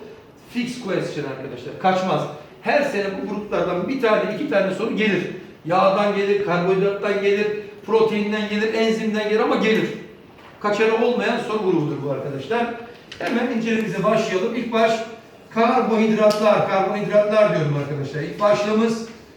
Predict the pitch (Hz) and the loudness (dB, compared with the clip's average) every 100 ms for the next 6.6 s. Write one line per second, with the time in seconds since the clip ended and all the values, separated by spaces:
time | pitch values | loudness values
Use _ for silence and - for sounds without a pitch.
0 | - - 226 233 233 240 240 240 233 233 | -20 -4 0 2 2 0 0 0 0 0
1 | 226 220 208 214 226 214 208 220 226 220 | 0 0 -2 -2 0 0 -2 -2 -2 0
2 | 220 220 226 220 202 185 185 226 233 - | 0 0 2 2 4 2 2 2 0 -2
3 | - - - 196 214 226 220 220 208 196 | -8 -14 -8 0 4 4 2 2 2 4
4 | 180 165 151 139 135 131 - 185 214 226 | 2 2 0 -2 -6 -10 -6 0 2 4
5 | 240 262 - - - - - - 220 226 | 2 0 -6 -16 -20 -20 -12 -2 0 0
6 | - 233 226 190 233 - | -2 0 0 0 2 2